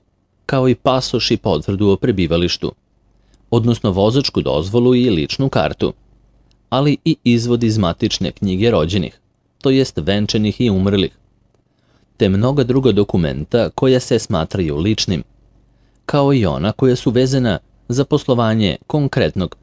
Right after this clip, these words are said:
pravnog lica. U mogućnosti smo i da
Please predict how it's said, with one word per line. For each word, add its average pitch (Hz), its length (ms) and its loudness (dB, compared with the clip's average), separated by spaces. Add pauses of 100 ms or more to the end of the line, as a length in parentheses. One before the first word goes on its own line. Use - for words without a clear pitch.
(220)
pravnog 92 400 -2
lica. 90 360 -2 (1400)
U 123 40 2
mogućnosti 131 680 2
smo 131 320 2 (100)
i 123 120 4
da 120 220 2